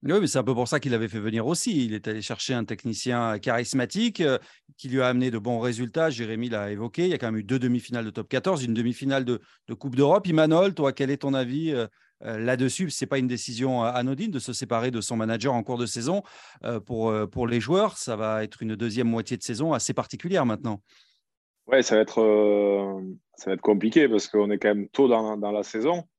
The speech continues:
Speaker 2: Donc, euh, il va, il va falloir, euh, il va falloir composer, il va falloir retrouver des, des, de la motivation, des, des ressources en interne. Euh, alors, ces adjoints de, de Christophe Furios qui vont certainement prendre la suite jusqu'à la fin de la saison. On parle de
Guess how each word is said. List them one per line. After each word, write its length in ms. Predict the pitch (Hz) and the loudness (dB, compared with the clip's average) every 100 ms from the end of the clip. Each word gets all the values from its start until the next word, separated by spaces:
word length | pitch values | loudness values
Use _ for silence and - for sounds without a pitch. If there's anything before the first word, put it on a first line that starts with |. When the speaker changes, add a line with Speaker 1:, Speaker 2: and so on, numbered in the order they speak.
| _ _ _ _ _ _ _ 110 | _ _ _ _ _ _ _ -10
Speaker 2:
Donc, 400 | 107 104 101 107 | -6 -4 -2 0
euh, 100 | 101 | 2
il 60 | |
va, 140 | 104 101 | 2 0
il 80 | |
va 100 | 101 | -2
falloir, 400 | - 107 104 98 | -4 -2 0 0
euh, 240 | 101 101 98 | -2 -4 -6
il 60 | |
va 80 | 95 | -8
falloir 240 | - 107 - | -6 -6 -4
composer, 380 | 107 107 110 | -4 -2 0
il 40 | 143 | 0
va 80 | 139 | 0
falloir 220 | 113 107 | -2 -4
retrouver 260 | - 107 | -6 -6
des, 500 | 104 104 104 101 98 95 _ _ _ _ _ - _ _ _ _ | -2 0 0 -2 -6 -12 _ _ _ _ _ -20 _ _ _ _
des, 200 | 107 107 | -2 0
de 80 | 107 | 2
la 80 | 113 | 4
motivation, 680 | 117 101 120 117 - 139 160 | 2 0 0 0 2 0 2
des, 340 | 135 123 117 | 2 0 0
des 140 | 113 113 | -2 -4
ressources 480 | 117 - 131 - | -6 -8 -10 -6
en 180 | 123 113 | -4 -2
interne. 500 | 113 113 131 135 147 | -4 -2 2 2 0
Euh, 1080 | 160 170 151 117 107 104 101 101 98 101 98 92 _ - | -4 -4 -4 -2 -2 -4 -6 -6 -8 -8 -10 -12 _ -10
alors, 220 | 95 95 | -8 -8
ces 260 | - 98 101 | -6 -4 -2
adjoints 320 | 104 110 110 | 0 0 2
de, 380 | 104 101 98 95 | 4 4 2 -2
de 260 | 95 _ - | -10 _ -16
Christophe 360 | - - 101 | -16 -4 -4
Furios 200 | 98 107 | 2 0
qui 160 | 104 98 | 0 -4
vont 140 | 98 | -6
certainement 440 | - 92 98 98 98 | -6 -4 -2 -2 -4
prendre 280 | - 107 101 | -2 0 4
la 120 | 101 | 4
suite 240 | - 113 | 2 -2
jusqu'à 160 | - 101 | 2 2
la 100 | 95 | 2
fin 140 | - | 2
de 40 | 101 | 2
la 100 | 98 | 2
saison. 260 | - 107 | 4 6
On 140 | 143 131 | 6 4
parle 200 | 113 104 | 2 2
de 180 | 98 | 0